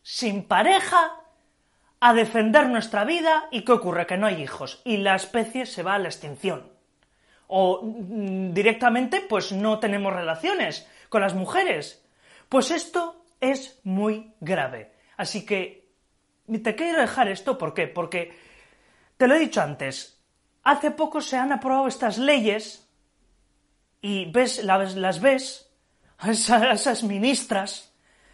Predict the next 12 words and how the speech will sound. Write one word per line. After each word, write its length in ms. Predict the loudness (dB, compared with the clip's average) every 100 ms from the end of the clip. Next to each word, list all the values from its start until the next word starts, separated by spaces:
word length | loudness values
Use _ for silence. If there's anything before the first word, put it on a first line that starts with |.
| _ _
que 120 | -4
se 140 | 2 4
abrazan 540 | 6 4 4 4 4
entre 340 | 4 6 6
ellas 200 | 8 4
diciendo, 360 | 2 0 0 0
"Hemos 180 | -2 0 0
conquistado 400 | 2 2 2 2
un 140 | 2
derecho 220 | 2 0 0
so-, 140 | -2
social". 500 | 0 -4 0 2 2